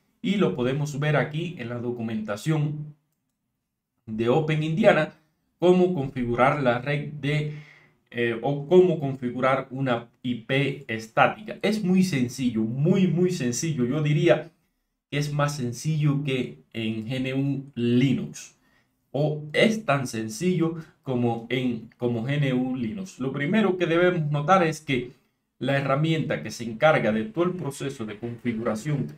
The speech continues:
de forma automática se llama Network Automagic, o sea, Network Automagic, N W A M. Esta herramienta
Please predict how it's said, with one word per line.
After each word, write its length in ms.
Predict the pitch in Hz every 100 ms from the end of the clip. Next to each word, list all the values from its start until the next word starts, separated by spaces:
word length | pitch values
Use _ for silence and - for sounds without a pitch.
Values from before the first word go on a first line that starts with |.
| _ _ -
de 80 | 120
forma 400 | 135 170 165 151
automática 580 | 147 156 185 185 -
se 140 | 135 127
llama 400 | 139 147 - - _ _
Network 800 | 147 165 208 139 143 147 147 - -
Automagic, 880 | 123 123 123 127 147 151 147 147 - - _ _ _ _ -
o 100 | 123
sea, 260 | 165 -
Network 520 | 147 202 175 170 165 -
Automagic, 640 | 123 120 123 110 107 - _ _ _ _ _ -
N 380 | 175 185 175 -
W 720 | 135 127 135 151 156 151 151
A 140 | 123
M. 380 | 135 110 95 - _ _ _ _ _ _ _ _ -
Esta 440 | 240 - 156 -
herramienta 960 | 143 147 131 139 175 151 - 147 190 -